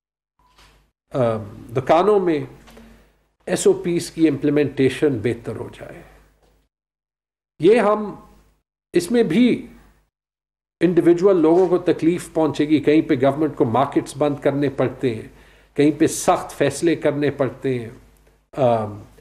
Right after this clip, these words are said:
रिस्ट्रिक्शंस लगाने के, और हम वो नहीं करना चाहते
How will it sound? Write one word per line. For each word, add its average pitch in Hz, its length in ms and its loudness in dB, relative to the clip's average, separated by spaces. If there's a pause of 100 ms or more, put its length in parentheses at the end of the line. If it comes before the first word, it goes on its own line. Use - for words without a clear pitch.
(140)
रिस्ट्रिक्शंस 151 640 -2
लगाने 127 480 -4
के, - 260 -12 (840)
और 160 120 -4
हम 190 140 0
वो 214 160 4
नहीं 202 220 2
करना 143 300 -2
चाहते - 380 -10